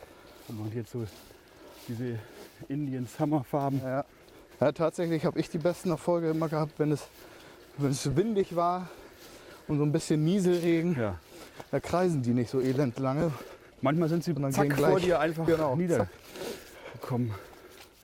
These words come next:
Speaker 1: Ihr seid aber hübsche Fersen. Hm. Wie kommen wir denn da am besten mal hin? Juhu, Jungs und Mädels. Ja, hier könnte es ganz gut sein. Wollt ihr mir zugucken dabei,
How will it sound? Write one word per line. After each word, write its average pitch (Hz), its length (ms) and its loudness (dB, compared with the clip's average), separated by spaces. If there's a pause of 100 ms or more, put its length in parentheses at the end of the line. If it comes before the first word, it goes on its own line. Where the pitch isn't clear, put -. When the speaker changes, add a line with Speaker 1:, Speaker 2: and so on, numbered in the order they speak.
(120)
Speaker 1:
Ihr 160 100 -4
seid 170 180 -2
aber 143 200 2
hübsche 139 280 -4
Fersen. 135 520 -2 (680)
Hm. 151 280 2 (960)
Wie 170 100 -4
kommen 190 220 -2
wir 196 40 4
denn 185 140 2
da 180 140 4
am 185 80 -2
besten 185 260 -4
mal 185 140 4
hin? 151 240 2 (640)
Juhu, 143 800 2
Jungs 123 480 -2
und 131 160 -2
Mädels. 123 580 -2 (560)
Ja, 101 640 -2 (640)
hier 160 240 -4
könnte 156 320 -2
es - 220 -4 (580)
ganz 117 240 -8
gut 143 300 0
sein. 120 360 -4 (520)
Wollt 165 160 0
ihr 185 80 4
mir 175 120 2
zugucken 240 540 -2
dabei, 147 420 2